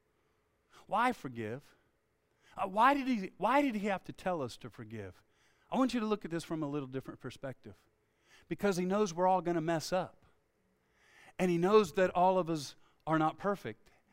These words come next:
And he knows we're all gonna need forgiveness. So he reminds us that we need to forgive one another. Come on, <laughs> everybody. Right? And then in verse number twenty-seven, he says, so, so he-, here's why you need to forgive. Here's why you have to forgive.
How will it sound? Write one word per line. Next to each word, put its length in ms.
And 100
he 80
knows 260
we're 120
all 120
gonna 220
need 320
forgiveness. 680
So 200
he 160
reminds 600
us 320
that 140
we 200
need 260
to 120
forgive 500
one 240
another. 340
Come 160
on, 240
<laughs> 40
everybody. 540
Right? 300
And 120
then 200
in 100
verse 240
number 160
twenty-seven, 540
he 160
says, 280
so, 340
so 160
he-, 180
here's 240
why 260
you 160
need 240
to 60
forgive. 460
Here's 220
why 280
you 140
have 260
to 80
forgive. 540